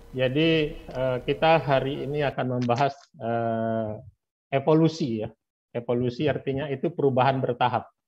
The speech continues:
dari, eh, marketing three point oh to, eh, marketing five point oh, ya. Jadi dari marketing tiga, eh, kosong nol, tiga titik nol sam-,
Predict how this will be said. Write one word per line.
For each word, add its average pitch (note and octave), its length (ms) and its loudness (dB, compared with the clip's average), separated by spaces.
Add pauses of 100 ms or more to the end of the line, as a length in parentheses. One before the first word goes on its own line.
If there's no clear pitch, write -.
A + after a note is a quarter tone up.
(680)
dari, C3 720 0
eh, A2+ 400 -6
marketing C#3+ 640 0
three C3+ 240 0
point C3 320 -2
oh E3 400 2 (160)
to, G3 320 2 (240)
eh, A#2+ 480 -4
marketing B2 720 -4 (400)
five A#2 240 2
point A2 160 -2
oh, F#2+ 240 -12 (160)
ya. B2 160 -2
Jadi A2+ 480 -2
dari A#2 240 0
marketing C#3 720 0
tiga, B2+ 560 2 (640)
eh, A#2 160 -4
kosong A#2+ 800 -4 (320)
nol, E3+ 480 -2 (320)
tiga C3+ 320 2
titik C3 320 -8
nol C3+ 240 -4
sam-, G#2 240 -12